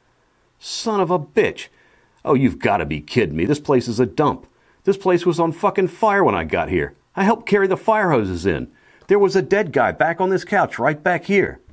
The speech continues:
"Oh, yeah, I got a rental you can stay in, man." Some fucking friend. Slumlord he is. And apparently he watches the show. Of course.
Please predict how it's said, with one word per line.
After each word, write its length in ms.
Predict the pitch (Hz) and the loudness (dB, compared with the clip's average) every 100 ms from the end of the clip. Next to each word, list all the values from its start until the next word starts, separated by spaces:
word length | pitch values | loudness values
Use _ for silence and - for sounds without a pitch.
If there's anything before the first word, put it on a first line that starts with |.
| _ _ _ _ - _ | _ _ _ _ -20 _
"Oh, 160 | 123 135 | 2 4
yeah, 300 | 131 147 131 - _ | 6 4 2 -2 _
I 60 | 139 | 0
got 180 | 147 160 | 2 2
a 40 | |
rental 300 | 107 131 151 | 4 4 4
you 120 | 123 | 0
can 120 | 117 95 | -2 -6
stay 360 | - 135 110 | -2 0 2
in, 160 | 107 95 | 2 2
man." 400 | 104 117 127 135 - _ _ | 2 2 0 -4 -12 _ _
Some 240 | 127 113 | -6 -4
fucking 540 | - - 147 - 95 | -6 -4 -2 0 -4
friend. 540 | 120 - - 117 78 - _ _ _ | -6 -2 0 2 0 -8 _ _ _
Slumlord 720 | - - - 101 92 87 87 73 | -16 -12 -4 -2 0 2 2 0
he 220 | 87 85 | 0 2
is. 360 | 82 73 - - _ _ _ _ _ _ _ _ _ _ _ _ _ _ - | 2 0 -6 -20 _ _ _ _ _ _ _ _ _ _ _ _ _ _ -4
And 340 | 160 139 110 | 0 2 2
apparently 560 | 76 - 101 95 76 78 | -2 -2 -2 -2 -4 -4
he 140 | 87 | -2
watches 440 | 76 82 82 78 67 | 0 0 -2 -8 -10
the 100 | 73 | -10
show. 460 | - 78 65 57 _ _ _ _ | -6 -6 -6 -10 _ _ _ _
Of 340 | 82 80 73 - _ | -2 -2 -2 -10 _
course. 520 | - 95 71 - - | -4 -2 -2 -4 -14